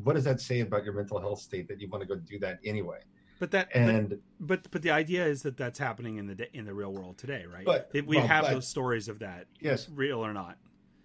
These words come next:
Speaker 1: But
Speaker 2: It's
Speaker 1: you, but you, but,
Speaker 2: plausible
Speaker 1: but,
Speaker 2: enough that
Speaker 1: but
Speaker 2: it's a recurring theme in movies.
Speaker 1: the, the problem is that it's illegal in the real world,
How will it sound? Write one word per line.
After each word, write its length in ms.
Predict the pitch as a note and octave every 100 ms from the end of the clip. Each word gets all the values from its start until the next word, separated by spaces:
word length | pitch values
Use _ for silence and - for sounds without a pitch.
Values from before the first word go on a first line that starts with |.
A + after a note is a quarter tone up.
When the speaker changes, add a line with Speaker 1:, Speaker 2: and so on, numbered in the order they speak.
| _ _ -
Speaker 1:
But 80 | D3+
Speaker 2:
It's 100 | C3+
Speaker 1:
you, 60 |
but 60 | C#3
you, 60 |
but, 60 | C#3+
Speaker 2:
plausible 420 | D#3+ F#3 - D3
Speaker 1:
but, 60 | B2
Speaker 2:
enough 300 | A#2 A2+ -
that 80 | B2+
Speaker 1:
but 120 | A2+
Speaker 2:
it's 180 | G2+ -
a 60 |
recurring 640 | A2 A2+ - C3 A#2+ G#2
theme 340 | G2 - G#2 F#2+
in 120 | F2+
movies. 340 | F2+ - B2 -
Speaker 1:
the, 60 |
the 160 | C3+ B2+
problem 440 | - F3 G#3 E3+ A#2
is 140 | G2+
that 180 | A2 G#2
it's 120 | G2
illegal 500 | G2+ G#2 F3 C3 G2
in 100 | G2
the 80 | F#2
real 200 | A#2 C3+
world, 440 | G#2+ F2+ F2 E2